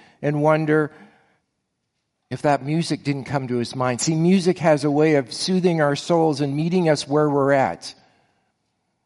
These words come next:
And coming to my mind comes Psalm fifty-one. Perhaps they're the words that came to Peter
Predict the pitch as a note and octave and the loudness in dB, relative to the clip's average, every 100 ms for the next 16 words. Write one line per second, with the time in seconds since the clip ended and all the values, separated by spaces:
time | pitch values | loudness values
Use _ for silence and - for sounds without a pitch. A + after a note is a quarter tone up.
0 | _ - _ _ - C3 - F3 E3 D#3 | _ -20 _ _ -12 -8 -2 0 2 2
1 | D#3 D#3+ D#3 C#3+ C#3+ C#3 C#3 - C#3 C3+ | 4 4 4 2 2 0 -2 -2 -2 -2
2 | - D3 D3 D3 - D3 - C3+ C#3 C3 | 0 0 0 -2 -4 -6 -4 0 2 2
3 | A#2 C3+ C#3+ D#3 - F3 C#3+ C#3 D3 C#3+ | 0 -2 0 0 0 -4 -2 0 0 0
4 | B2 C#3 - C#3 C3 B2 - D3+ C#3 B2 | -4 -10 -4 -4 -2 -6 -4 -2 0 0
5 | G2 | -2